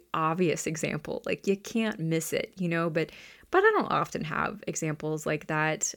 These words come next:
Um, sometimes I do, sometimes I don't, you know. Uh, we just want to pay attention to what's going on, right? So these fireworks, you know, that were just popping off, like,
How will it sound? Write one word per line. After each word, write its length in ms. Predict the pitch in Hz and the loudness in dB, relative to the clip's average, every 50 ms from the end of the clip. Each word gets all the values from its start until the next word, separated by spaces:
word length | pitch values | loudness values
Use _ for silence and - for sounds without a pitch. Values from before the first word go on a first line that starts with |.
| - | -6
Um, 500 | 160 156 160 151 151 156 156 156 160 - - | -6 -4 -4 -2 -2 -4 -4 -6 -8 -10 -12
sometimes 480 | - - 180 165 151 - 180 160 165 165 | -6 -4 -4 -4 -2 -2 -2 -2 -2 -2
I 60 | 156 | -2
do, 260 | 151 156 175 180 175 | 0 2 2 2 2
sometimes 440 | 175 - - 156 - 160 156 156 - | 2 0 -4 -6 -4 -4 -4 -2 -2
I 80 | 156 156 | -4 -4
don't, 500 | 151 156 165 156 160 165 160 156 - - - - - - - - - - _ - | -2 -2 -2 0 0 -2 -4 -4 -8 -12 -16 -20 -20 -20 -20 -20 -20 -20 _ -4
you 120 | 190 175 | -2 0
know. 360 | 160 151 156 160 165 175 196 - - | 2 2 2 0 0 -2 -6 -8 -6
Uh, 360 | 165 156 151 151 156 160 - - - - _ _ _ _ _ _ _ _ _ _ _ _ _ _ _ _ - 180 165 170 | -2 -2 0 0 -2 -2 -4 -6 -10 -14 _ _ _ _ _ _ _ _ _ _ _ _ _ _ _ _ -8 -8 -4 0
we 440 | 185 208 208 214 214 214 220 220 214 | 0 2 4 4 4 4 2 2 0
just 520 | - 202 190 190 185 - - - - - - _ _ _ _ _ _ _ _ _ _ _ _ _ _ _ _ _ _ _ _ _ _ _ _ _ _ _ _ _ _ _ - | 0 0 0 0 0 -2 -2 -2 -6 -10 -18 _ _ _ _ _ _ _ _ _ _ _ _ _ _ _ _ _ _ _ _ _ _ _ _ _ _ _ _ _ _ _ -6
want 180 | 170 170 - - | -4 -4 -2 -2
to 80 | - 180 | -4 -4
pay 160 | - 165 156 | -2 -4 -4
attention 460 | 143 147 - 156 147 - - - - | -4 -4 -6 -6 -6 -6 -6 -8 -10
to 100 | - - | -12 -12
what's 160 | - 143 - | -12 -12 -10
going 260 | - - 147 147 143 147 | -8 -6 -6 -6 -6 -6
on, 180 | 156 - - | -8 -8 -6
right? 300 | 139 143 156 175 185 - - _ - - - - - - _ _ _ _ _ _ - | -4 -4 -2 -2 -4 -6 -10 _ -16 -16 -16 -16 -18 -20 _ _ _ _ _ _ -6
So 260 | - - 240 226 226 | 2 8 10 10 10
these 240 | 208 233 226 208 - | 10 8 4 4 2
fireworks, 800 | - - 196 214 226 214 185 156 156 - - - - - - - | 2 2 2 4 4 2 2 0 0 -2 -4 -6 -6 -6 -6 -2
you 80 | 202 185 | -2 0
know, 140 | 170 170 165 | 0 0 0
that 100 | 170 - | 0 0
were 80 | - | 0
just 180 | 175 190 - - | -2 -4 -4 -6
popping 440 | - - - 190 190 190 190 175 175 | -10 -6 -4 -4 -2 -2 -2 -2 -2
off, 400 | 170 190 175 165 - 202 - - | -2 -2 -2 -2 -4 -4 -4 -4
like, 320 | 180 165 147 - - - | -2 -2 -4 -4 -8 -16